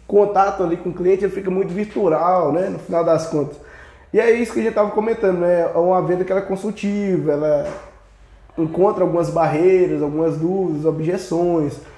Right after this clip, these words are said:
alto valor agregado, né? Tem questão aí de responsabilidade civil, responsabilidade técnica, normas, uma série de, de etapas ali pra serem cumpridas, né, e serem levadas em consideração também.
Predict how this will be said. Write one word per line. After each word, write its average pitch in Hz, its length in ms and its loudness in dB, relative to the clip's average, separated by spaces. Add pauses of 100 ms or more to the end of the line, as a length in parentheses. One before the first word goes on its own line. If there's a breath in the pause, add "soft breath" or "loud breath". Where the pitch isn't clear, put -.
(220 loud breath)
alto 185 260 2
valor 151 380 0
agregado, 165 960 0 (280)
né? 180 220 0
Tem 156 360 -2 (300 loud breath)
questão 170 360 0
aí 160 80 4
de 156 80 0
responsabilidade 151 760 -4
civil, 165 800 0
responsabilidade - 760 -4 (120)
técnica, 156 600 0
normas, 151 760 2
uma 147 120 -4
série 175 240 -6
de, 277 180 -4 (320 loud breath)
de 196 60 2
etapas 185 560 2
ali 160 140 2
pra 160 140 -4
serem 160 240 -4
cumpridas, 170 520 -4
né, 190 400 2
e 160 40 -4
serem 170 280 -6
levadas 170 400 0
em 175 40 -6
consideração 185 680 -2
também. 165 400 0